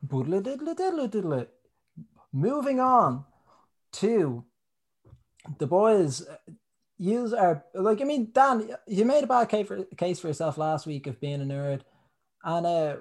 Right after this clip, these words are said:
Ross, you're, you're a neuroscientist. I mean,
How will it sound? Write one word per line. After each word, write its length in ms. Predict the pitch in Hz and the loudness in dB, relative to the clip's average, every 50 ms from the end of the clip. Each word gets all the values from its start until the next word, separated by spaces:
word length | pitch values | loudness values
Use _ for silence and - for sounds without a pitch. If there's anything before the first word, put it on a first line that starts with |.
| 113 | -10
Ross, 380 | 139 185 190 196 190 - - - | -4 0 2 2 2 2 -2 -6
you're, 100 | 170 - - | -10 -8 -6
you're 240 | 196 - 170 170 | -6 -4 -4 -4
a 40 | 175 | -4
neuroscientist. 840 | 185 190 202 208 202 196 190 - 202 196 202 202 190 190 165 - - - | -4 -4 -2 0 2 2 2 2 0 0 0 0 -2 -2 -4 -4 -6 -8
I 80 | 190 180 | -6 -4
mean, 300 | 190 190 185 180 180 | -2 -2 -2 -4 -6